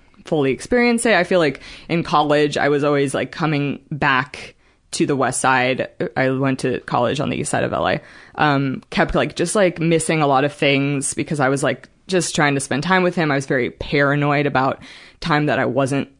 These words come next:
spending with him because he could be doing, like, whatever.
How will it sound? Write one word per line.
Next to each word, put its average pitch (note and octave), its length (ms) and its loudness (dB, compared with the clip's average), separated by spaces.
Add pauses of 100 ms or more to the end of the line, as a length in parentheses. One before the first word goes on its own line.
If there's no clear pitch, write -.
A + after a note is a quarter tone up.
spending C#3+ 380 0
with D3 140 0
him D3+ 180 0
because C#3+ 240 -2
he C#3 100 -2
could C#3+ 140 -4
be C#3 100 -2
doing, C3 280 -2
like, C3 200 -4
whatever. C3+ 680 0